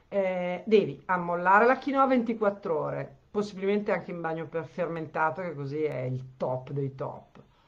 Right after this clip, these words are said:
Poi la sciacqui, poi la fai essiccare a settanta gradi per quattro, cinque, sei ore, qua-, fin quando è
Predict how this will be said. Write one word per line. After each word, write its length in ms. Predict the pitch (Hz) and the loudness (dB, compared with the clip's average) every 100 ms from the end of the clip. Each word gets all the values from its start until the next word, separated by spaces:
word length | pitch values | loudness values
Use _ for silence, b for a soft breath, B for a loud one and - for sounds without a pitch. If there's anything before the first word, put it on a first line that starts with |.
| _ - | _ -8
Poi 180 | 143 | -2
la 120 | 208 262 | 2 2
sciacqui, 640 | - 220 147 - - 127 b b b - | 4 4 4 -2 -12 -14 b b b 0
poi 200 | 220 262 | 6 8
la 140 | 233 | 8
fai 220 | 226 214 | 8 10
essiccare 880 | 220 220 - 240 226 - 277 269 269 | 10 8 -4 -6 -6 2 6 8 8
a 40 | 254 | 6
settanta 560 | - 226 - 226 226 | 2 -6 -2 -2 0
gradi 560 | 220 226 233 233 220 226 | 2 8 12 12 10 2
per 520 | 220 196 208 214 208 b b b b | 2 4 4 2 0 b b b b
quattro, 520 | - 190 196 196 190 | 6 8 8 6 -8
cinque, 500 | - - 202 190 185 | -8 -2 0 0 -6
sei 300 | 175 202 196 | -6 0 4
ore, 260 | 196 180 175 | 6 4 2
qua-, 300 | 220 220 220 | 8 8 8
fin 180 | 226 220 | 0 2
quando 240 | 240 240 | 2 4
è 240 | 240 233 | 4 2